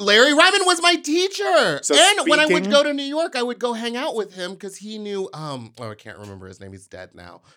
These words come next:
Speaker 1: But he was on Broadway, and I got to go see a couple of August Wilson plays.
Speaker 2: Uh-huh.
Speaker 1: Yeah, 'cause Larry was friends with them.
Speaker 2: Speaking of Larry Ryman,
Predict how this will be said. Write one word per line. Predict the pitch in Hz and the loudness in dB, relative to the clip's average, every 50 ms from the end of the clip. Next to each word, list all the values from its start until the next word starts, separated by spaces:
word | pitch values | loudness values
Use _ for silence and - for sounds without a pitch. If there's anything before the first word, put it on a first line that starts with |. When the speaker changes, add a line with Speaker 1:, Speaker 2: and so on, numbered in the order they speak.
| _ | _
Speaker 1:
But | - 131 | -12 -8
he | 135 | -8
was | 147 147 143 | -6 -6 -6
on | 151 147 143 | -6 -8 -8
Broadway, | 131 139 139 147 151 135 131 120 113 110 | -8 -6 -6 -6 -6 -6 -6 -8 -8 -10
and | 117 127 - 120 | -12 -14 -14 -12
I | 117 | -10
got | 120 123 123 | -8 -8 -10
to | - 123 | -10 -10
go | 127 123 | -12 -12
see | 120 - 123 120 120 117 117 - | -12 -12 -12 -10 -10 -10 -10 -10
a | - 117 | -12 -14
couple | 117 _ - 120 117 123 120 | -14 _ -18 -16 -12 -10 -10
of | 117 98 - | -10 -10 -10
August | - 107 113 110 113 - - | -10 -10 -10 -10 -12 -14 -14
Wilson | 110 107 120 117 - - 98 87 | -14 -14 -14 -14 -16 -20 -20 -20
plays. | _ _ - - - - - | _ _ -20 -20 -18 -12 -10
Speaker 2:
Uh-huh. | 113 104 101 101 92 92 104 117 117 _ _ _ _ | -10 -8 -8 -8 -10 -10 -10 -14 _ _ _ _ _
Speaker 1:
Yeah, | 117 127 135 117 | -8 -8 -8 -8
'cause | - 135 120 110 117 | -8 -10 -12 -10 -8
Larry | 117 120 120 120 117 113 | -6 -4 -4 -4 -4 -6
was | 113 113 | -10 -12
friends | - 135 135 120 | -14 -14 -14 -14
with | 101 - | -16 -18
them. | - - - - - 113 | -20 -20 -20 -20 -14 -10
Speaker 2:
Speaking | - - - - 131 131 131 156 151 156 151 | -10 -8 -6 -6 -6 -6 -6 -6 -8 -8 -8
of | - - 120 113 110 98 107 | -6 -4 -4 -4 -4 -4 -4
Larry | 104 101 104 107 113 117 | -4 -2 -2 -2 -4 -4
Ryman, | 101 92 87 87 87 87 82 80 85 90 92 | -4 -4 -6 -6 -8 -10 -12 -14 -14 -16 -16